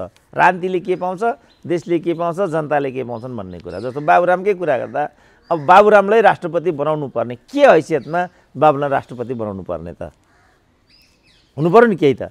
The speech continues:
कि उनको मिलाउन सक्ने त्यो एउटा विगत हुनु पर्यो, त्यो छवि हुनु पर्यो, कि निष्पक्षता बर्तिन सक्ने त्यो हुनु पर्यो, <clears throat> केही त हुनु पर्यो। जस्तै हिजो रामराजाको कुरा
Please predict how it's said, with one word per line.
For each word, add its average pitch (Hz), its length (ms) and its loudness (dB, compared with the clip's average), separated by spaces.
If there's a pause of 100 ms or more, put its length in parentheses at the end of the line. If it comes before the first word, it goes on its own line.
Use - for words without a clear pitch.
(1300)
कि 202 120 0
उनको 196 280 2
मिलाउन 190 360 2
सक्ने 175 380 -2
त्यो 180 180 -2
एउटा 156 380 2 (440)
विगत 143 240 0
हुनु 135 180 -6
पर्यो, 139 220 -2
त्यो 143 180 -6
छवि 127 260 -2
हुनु 123 240 -6
पर्यो, 120 280 -6 (600)
कि 170 120 -4
निष्पक्षता 165 640 -2
बर्तिन 165 420 0
सक्ने 160 420 -4 (420)
त्यो 143 140 -2
हुनु 123 180 -4
पर्यो, 127 340 -2 (260)
<clears throat> - 260 -8 (500)
केही 208 140 8
त 156 60 0
हुनु 139 200 0
पर्यो। 170 220 2
जस्तै 180 140 0
हिजो 165 200 2
रामराजाको 175 600 4
कुरा 156 280 4